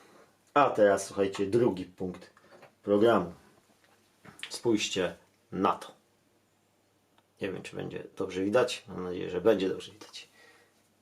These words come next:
Widzicie różnicę? Udało mi się, słuchajcie, znaleźć calowe szybkozłącza.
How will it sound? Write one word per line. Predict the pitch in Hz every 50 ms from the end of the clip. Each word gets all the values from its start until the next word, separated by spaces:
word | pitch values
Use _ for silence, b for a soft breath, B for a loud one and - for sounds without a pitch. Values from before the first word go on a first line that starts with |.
| _ _ _ _ _ _ _ _ _ _ _ _ _ _ _ _ _ _ _ _ _ _ _ _ _ _ _ _ _ _ _ _ _ _ _ _ _ _ _ _ _ _ _ _ _ _ _ _ _ _ _ _ _ _ _ -
Widzicie | 101 95 92 - 104 101
różnicę? | 101 98 101 101 95 - 113 131 139 - - - _ _ _ _ _ _ _ _ _ _ _ _ _ _ _ _ _ _ _ _ _ _ _ _ _ _ _ _ _ _ _ _ _ _ _ _ _ _ _ _ _ _ _ _ _ _ _ _ _ _ _ _ _ _ _ _ _ _ _ _ _ _ _ _ _ _ _ _ _ _ _ _ _ _ _ _ _ _ _ _ _ _ _ _ _ _ _ _ _ _ _ _ _ _
Udało | 113 110 92 131 123 117 117 113
mi | 110 110
się, | 107 - 113 110
słuchajcie, | - 110 - - 110 107 - - - 107 107 107 -
znaleźć | - 92 92 113 110 107 104 107 104 - - - - _ _
calowe | - - 160 160 127 113 107 98 98 104 101 107 104 -
szybkozłącza. | - - - 113 107 - - 120 110 120 117 113 107 104 - -